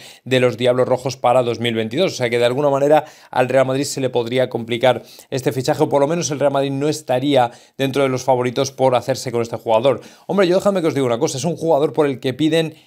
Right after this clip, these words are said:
ni más ni menos que sesenta millones de euros. Es decir,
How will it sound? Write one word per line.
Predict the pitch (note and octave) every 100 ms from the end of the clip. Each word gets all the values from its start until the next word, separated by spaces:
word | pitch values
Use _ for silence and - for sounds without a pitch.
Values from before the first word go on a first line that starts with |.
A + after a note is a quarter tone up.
| _
ni | C#3 C#3 C#3 C#3
más | F3+ F#3 -
ni | D3 C#3+ C#3
menos | D#3+ E3+ D#3
que | - F3
sesenta | F3 D3+ C3+ - F3 E3+ E3
millones | D3 C3 B2 E3 D3 G#2+
de | A#2+
euros. | F3 D3+ - - - _ _ -
Es | D3+
decir, | D3+ A#2+ - -